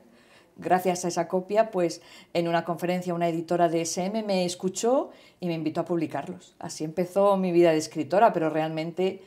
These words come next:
los cuentos eran para que llegara al alma de cada niño, hacer un poco de luz en su problemática especial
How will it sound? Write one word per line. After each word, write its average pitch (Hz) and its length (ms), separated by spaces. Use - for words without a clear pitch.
los 180 180
cuentos 190 560
eran 190 220
para 226 160
que 208 80
llegara 196 240
al 208 60
alma 196 260
de 240 80
cada 190 240
niño, 202 420
hacer 202 280
un 226 60
poco 233 200
de 185 80
luz 233 300
en 190 80
su 185 120
problemática 180 560
especial 190 600